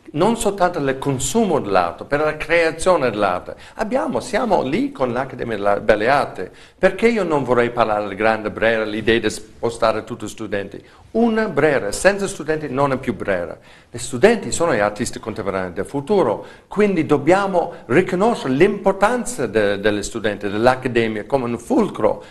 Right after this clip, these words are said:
però ovviamente dobbiamo tenere conto anche delle altre usi e di sgonfiare un po' l'impressione troppo sugli spazi fisici. Però questo non è, se,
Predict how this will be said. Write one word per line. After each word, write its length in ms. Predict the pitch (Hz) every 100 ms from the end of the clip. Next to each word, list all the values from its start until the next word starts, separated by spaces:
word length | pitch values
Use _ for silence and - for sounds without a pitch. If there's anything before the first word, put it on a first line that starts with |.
| -
però 380 | - 202 127 180
ovviamente 560 | 139 131 131 104 92 160
dobbiamo 360 | 131 104 120
tenere 340 | 135 107 104 101
conto 340 | 104 101 139
anche 460 | 117 113 110 143 151
delle 220 | 110 104
altre 300 | 92 95 95
usi 360 | 107 180 180 190 - - -
e 200 | 139 139
di 120 | 123
sgonfiare 720 | - 120 107 104 98 110 165
un 120 | 123
po' 160 | 107 135
l'impressione 600 | 147 107 101 104 92 95
troppo 420 | 175 196 156 123
sugli 340 | - 120 110
spazi 420 | - 107 101 -
fisici. 420 | - 196 151 - 190
Però 300 | 135 165 165
questo 280 | 240 240
non 280 | 156 131 123
è, 80 | 110 - - -
se, 520 | - - 202 147 135